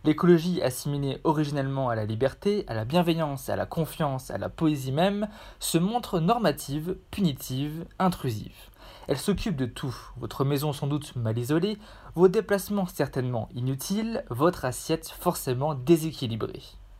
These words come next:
N'affichez pas la moindre distance avec ce programme vertueux, il s'agit de l'intérêt supérieur de la planète.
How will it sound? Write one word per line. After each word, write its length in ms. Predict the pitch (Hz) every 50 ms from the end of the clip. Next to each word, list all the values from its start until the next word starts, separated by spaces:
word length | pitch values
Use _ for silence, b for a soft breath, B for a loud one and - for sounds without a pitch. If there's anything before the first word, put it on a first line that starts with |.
| - - -
N'affichez 400 | 214 220 - 208 180 - 180 170
pas 160 | 180 226 190
la 100 | 139 131
moindre 400 | 147 156 175 190 196 170 135 139
distance 540 | 131 156 165 - - - 160 170 175 - -
avec 200 | 120 117 123 -
ce 120 | - 131
programme 500 | 120 - - 135 123 117 127 120 117 117
vertueux, 460 | 113 127 131 - - - 196 214 208 B B B B B
il 140 | - 202 170
s'agit 420 | 170 - - - 175 170 156 190 185
de 100 | 143 143
l'intérêt 600 | 123 135 156 196 202 185 - 190 175 156 156 151
supérieur 540 | 151 - - 131 - 120 110 117 127 135 139
de 100 | 131 123
la 100 | 110 107
planète. 560 | - - 131 113 107 107 - - - - -